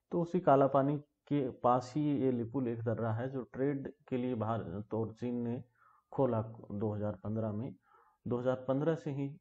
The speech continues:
नेपाल जो है आपत्ति जता रहा है इस पर, तो ये थोड़ा चर्चा में था, इस वजह से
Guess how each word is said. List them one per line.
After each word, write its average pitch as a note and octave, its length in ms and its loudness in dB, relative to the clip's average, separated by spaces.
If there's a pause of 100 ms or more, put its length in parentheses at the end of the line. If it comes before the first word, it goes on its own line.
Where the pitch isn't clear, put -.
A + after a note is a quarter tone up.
(160)
नेपाल B2 460 -4
जो A#2 120 -2
है A2+ 60 -2
आपत्ति G#2+ 460 -6
जता G2 280 -4
रहा A2+ 360 -4
है B2 140 -6
इस A#2 120 -12
पर, E3 260 -8 (840)
तो C#3 100 4
ये C3 60 4
थोड़ा C3 240 4
चर्चा C3+ 400 4
में D3 140 2
था, F3+ 180 -4
इस D#3+ 180 -4
वजह A#2 200 2
से A#2+ 220 -4